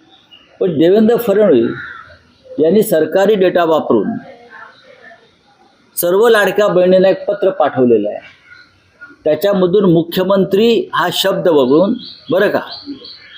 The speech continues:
आपल्या लाडक्या बहिणींना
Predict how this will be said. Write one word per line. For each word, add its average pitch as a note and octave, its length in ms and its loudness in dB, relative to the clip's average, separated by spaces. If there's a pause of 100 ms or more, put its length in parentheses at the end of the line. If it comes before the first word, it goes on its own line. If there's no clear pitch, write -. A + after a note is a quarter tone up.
(1300)
आपल्या F3 360 0
लाडक्या G#3 360 2
बहिणींना A#2 560 0